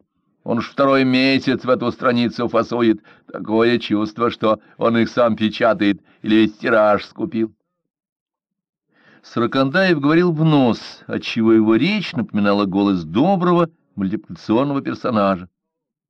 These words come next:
Стёпе показалось, что он же видел где-то слово «метамфетамины» или какое-то похожее, но вспомнить точно он не смог.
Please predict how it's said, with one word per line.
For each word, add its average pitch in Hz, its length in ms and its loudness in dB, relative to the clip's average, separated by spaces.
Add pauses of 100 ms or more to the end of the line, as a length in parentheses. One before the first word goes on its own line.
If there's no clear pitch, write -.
(320)
Стёпе - 520 -6
показалось, 196 520 -6
что - 140 -8
он 190 60 -2
же 185 120 -4
видел 185 440 -4
где-то 156 320 -2
слово 151 320 -2 (200)
«метамфетамины» 135 1500 0 (280)
или 104 160 -2
какое-то 110 320 -4
похожее, 165 720 -2 (280)
но 104 140 -2
вспомнить 165 600 -4
точно 139 340 -6
он 120 140 -10
не 120 60 -12
смог. 104 280 -14